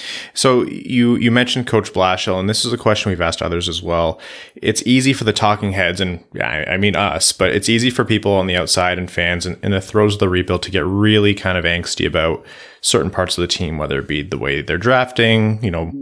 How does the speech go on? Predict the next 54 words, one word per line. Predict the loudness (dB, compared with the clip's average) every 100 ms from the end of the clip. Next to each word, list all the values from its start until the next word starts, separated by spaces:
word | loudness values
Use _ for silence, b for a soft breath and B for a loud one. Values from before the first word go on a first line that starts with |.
| -12 _
back | -4 -4
in | -8
the |
Ken | -6 -6
Holland | 0 2 2 2
days, | 2 2 2 0
or, | -4 -6 -8 B B B
you | -8
know, | -6
the | -4
coaching | -2 0 0
situation. | 0 0 0 0 0 0 -2 -2 -6 B B
And | 0
I'm | 2
not | 4
asking | 4 2 2
you | 2
to |
have | 2 0
an | -2
opinion | 0 0 2 0
one | 0
way | 2
or | 2
another, | 2 2 2 2
but | 0 -2
how | -2 -2 0
different | 0 2 0 0
is |
it | -2
for | -4 -2
you | 0 -2
kind | -2 -4
of |
more | -2 -2 -2
on |
the | -2 0
inside | 0 0 -2 -2
to |
see | -4 -2 -2
what | 0 0 0 0
these | -2
guys | 0 -2 0
go | 2 2
through | 2 -2 -4 -4
coming | -4 -2 0
into | 0 2
the | 4
office | 4 2 0
every | 0 0
day | 0 0
and | 0
having | -2 -4 -4
to | -6 -8